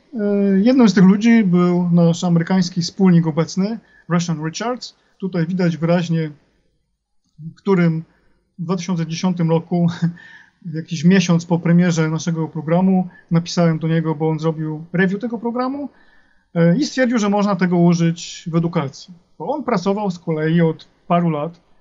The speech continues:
nad takimi właśnie konceptami w edukacji, żeby coś nagrać,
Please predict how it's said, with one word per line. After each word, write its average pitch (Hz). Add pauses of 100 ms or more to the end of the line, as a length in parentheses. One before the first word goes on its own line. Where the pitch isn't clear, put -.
(160)
nad 202
takimi 240
właśnie 196
konceptami 190
w 208
edukacji, 208
żeby 156
coś 139
nagrać, 180